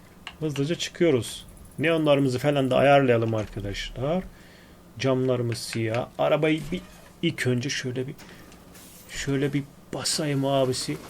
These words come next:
Otur, otur, otur, otur. İşte bu. Egzoz. Aslında en son egzoza geliyoruz ama, e, egzoza en son geliyoruz ama evet, buradan başlayalım.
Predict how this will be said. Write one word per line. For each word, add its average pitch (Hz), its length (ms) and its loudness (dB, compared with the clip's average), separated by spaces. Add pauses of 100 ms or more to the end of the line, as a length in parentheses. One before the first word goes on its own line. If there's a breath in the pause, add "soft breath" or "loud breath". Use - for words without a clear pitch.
(160)
Otur, 165 240 -4
otur, 185 200 -4
otur, 196 240 2
otur. 220 400 -4
İşte 202 520 0 (180)
bu. 127 400 12 (1500)
Egzoz. 196 460 6 (340)
Aslında 214 420 2
en 240 80 2
son 233 240 0
egzoza 190 400 6
geliyoruz 127 440 4
ama, 277 220 0 (880 loud breath)
e, 113 340 -2 (680)
egzoza 117 400 -4
en 196 120 0
son 143 240 -2
geliyoruz 117 420 -2
ama 294 280 -2 (600)
evet, 226 280 0
buradan 196 280 2
başlayalım. 202 460 2